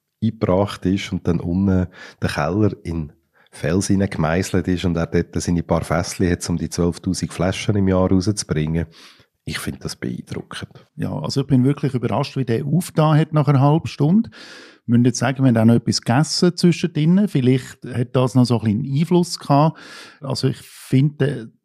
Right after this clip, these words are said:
Speaker 2: ja, der hat einfach so eine Eleganz, der hat etwas Schönes, etwas Warmes für mich auch, etwas Wohliges. Also das ist nachher wirklich ein, ein, ein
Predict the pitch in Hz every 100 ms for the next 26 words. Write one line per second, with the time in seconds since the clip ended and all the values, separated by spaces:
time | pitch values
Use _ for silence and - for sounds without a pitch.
0 | - - 139 113 170 - 131 135 131 -
1 | 120 120 127 107 110 151 170 185 - 139
2 | 123 107 - - - - 120 139 160 156
3 | 127 - 117 - - - - - - _
4 | 92 98 101 127 165 165 - - 143 147
5 | - 131 131 139 135 110 113 98 131 101
6 | 110 110 151 151 151 151 - 139 135 -
7 | - 113 123 - 113 - 98 113 - 147
8 | 143 131 135 123 120 123 127 143